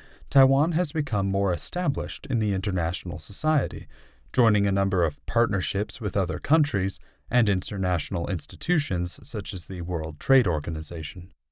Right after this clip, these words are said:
The government of Taiwan has taken great steps to acknowledge the tragedies of the past, apologizing for the White Terror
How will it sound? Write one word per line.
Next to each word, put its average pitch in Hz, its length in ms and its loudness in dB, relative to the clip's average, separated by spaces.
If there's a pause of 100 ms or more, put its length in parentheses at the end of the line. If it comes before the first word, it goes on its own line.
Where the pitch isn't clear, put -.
(1000)
The 117 160 -2
government 147 500 6
of - 80 -2
Taiwan 87 540 0
has 101 180 -4
taken 101 360 0
great 127 300 4
steps - 460 -6
to 110 140 -4
acknowledge 98 580 0
the 82 160 -4
tragedies 95 680 0
of 87 80 -10
the - 100 -14
past, 85 480 -4 (300)
apologizing 107 800 2
for 95 140 -4
the 95 80 0
White 90 300 2
Terror 82 420 -2